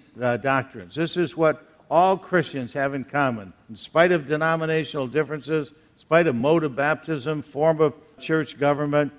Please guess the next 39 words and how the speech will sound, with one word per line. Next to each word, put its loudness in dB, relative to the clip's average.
all 4
of 2
these 0
things -6
we -4
believe -2
in -8
common. -4
These -4
are 4
the -4
essentials -4
of -6
the -8
Christian -6
faith, 0
and -2
they 0
are -4
attacked -2
by 2
the -6
cults, 0
because -2
if -8
a -2
cult 0
denies 0
one 0
or 4
more 0
of -4
these, -2
it -12
deserves -4
the -12
term. 0
Now 2
note, 4